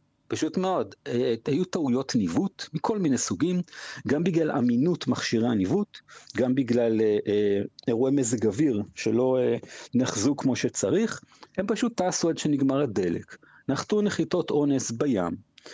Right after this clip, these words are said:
ומה לעשות, כשאתה נמצא באמצע אזור של מיליון קילומטר רבוע, שאגב, כרישים לא חסרים שם, כנראה שהביתה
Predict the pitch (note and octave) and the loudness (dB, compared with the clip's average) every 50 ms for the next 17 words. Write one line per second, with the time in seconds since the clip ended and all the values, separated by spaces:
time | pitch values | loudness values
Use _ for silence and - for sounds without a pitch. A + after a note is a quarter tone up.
0 | - - - - - - - F#2 F2+ G2 C3+ D3 D3 D3 C#3+ C#3+ C#3+ C#3+ C#3+ D3 | -18 -20 -20 -20 -20 -18 -12 -8 -2 0 2 2 2 2 2 2 2 2 2 2
1 | C#3+ E3+ G3 A3 A3+ G3+ - A#3+ G#3+ F3+ - - B2+ - B2+ A#2+ B2 A#2 A2+ - | 2 2 2 0 0 0 0 0 -2 0 0 -2 -2 0 0 0 0 0 0 0
2 | - D#3+ E3+ D#3+ - B2 A#2+ D3 E3+ E3 - - D#3 C3 G#2+ A2+ C#3 C#3 C3 - | 0 0 0 0 0 0 0 0 0 0 0 0 0 0 0 0 0 -2 -2 -2
3 | - D#3 C3+ B2 A#2 A2+ A#2+ C3+ D#3 E3 - D#3+ C#3+ A#2+ B2+ C#3 - - D3+ A#2+ | 0 0 2 2 2 2 2 2 2 0 -2 -2 -2 0 0 -2 -2 -2 -2 0
4 | A2 G2 - A3+ A3 B3+ - - _ _ _ _ _ _ - - - - - C#3+ | 0 0 2 0 0 0 -2 -6 _ _ _ _ _ _ -20 -16 -8 -4 -2 0
5 | C#3+ D3 D3 D#3 B2+ A2+ A2+ - _ _ - - - A#2 A2+ - - D3+ C#3 G#2+ | 0 0 0 0 0 -2 -4 -8 _ _ -8 -4 -2 0 0 0 0 0 2 2
6 | B2+ F3+ - - A3+ - - C#3+ A#2+ B2+ B2 B2 - C3+ B2+ C3+ D3+ - _ - | 2 0 0 -2 -4 -2 -2 0 0 0 0 0 0 0 -2 -2 -2 -6 _ -20
7 | - - - - - - _ - - D3 F3 G#3+ A#3+ B3 A3+ - G#3 E3 B2 D#3 | -20 -20 -20 -20 -20 -20 _ -6 -4 0 0 2 2 2 0 0 -2 -2 -2 -2
8 | D#3+ F3+ F3+ - F3+ E3 E3 D#3+ | -2 -2 -2 -2 -2 0 0 -2